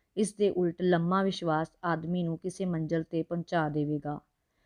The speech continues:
ਉਹ ਪਿੰਡ ਦੀ ਨਿਆਈ ਵਿੱਚ ਆ ਗਏ ਸਨ। ਕੰਵਰ ਨੇ ਸੂਟਕੇਸ ਘਰ ਪਹੁੰਚਾਉਣ ਲਈ ਬੇਨਤੀ ਕੀਤੀ, ਪਰ ਦਲੀਪ ਨੇ ਸੂਟਕੇਸ ਫੜਦਿਆਂ ਕਿਹਾ, "ਅੱਜ ਤੁਹਾਨੂੰ ਮੇਰੇ ਕਾਰਨ ਬੜੀ ਤਕਲੀਫ ਹੋਈ,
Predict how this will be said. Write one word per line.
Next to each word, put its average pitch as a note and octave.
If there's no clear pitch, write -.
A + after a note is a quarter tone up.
ਉਹ G3+
ਪਿੰਡ G3
ਦੀ F#3
ਨਿਆਈ E3+
ਵਿੱਚ D#3+
ਆ D#3+
ਗਏ D#3
ਸਨ। E3+
ਕੰਵਰ F3
ਨੇ E3
ਸੂਟਕੇਸ F3+
ਘਰ F3
ਪਹੁੰਚਾਉਣ D#3+
ਲਈ E3
ਬੇਨਤੀ D#3
ਕੀਤੀ, E3
ਪਰ F3
ਦਲੀਪ E3
ਨੇ E3+
ਸੂਟਕੇਸ E3+
ਫੜਦਿਆਂ F3+
ਕਿਹਾ, D#3
"ਅੱਜ F#3+
ਤੁਹਾਨੂੰ F#3
ਮੇਰੇ F3
ਕਾਰਨ D#3
ਬੜੀ F3
ਤਕਲੀਫ D#3+
ਹੋਈ, D3+